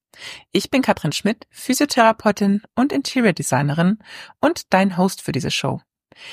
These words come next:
Hier gibt's frische Impulse und praktische Tipps, um deine Praxis zukunftsfähig zu machen.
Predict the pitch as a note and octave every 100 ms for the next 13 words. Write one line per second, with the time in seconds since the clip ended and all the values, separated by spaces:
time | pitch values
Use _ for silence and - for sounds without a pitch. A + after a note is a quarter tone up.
0 | - - B3 C4+ - - C#4+ - - -
1 | A3+ A3+ A3 - E3+ - - A#3+ E4 -
2 | - F#3 - - - F3 E3+ - D#3 A3+
3 | - G3 F#3 - - - G#3+ D#3 - -
4 | - - - D#3 F3 G3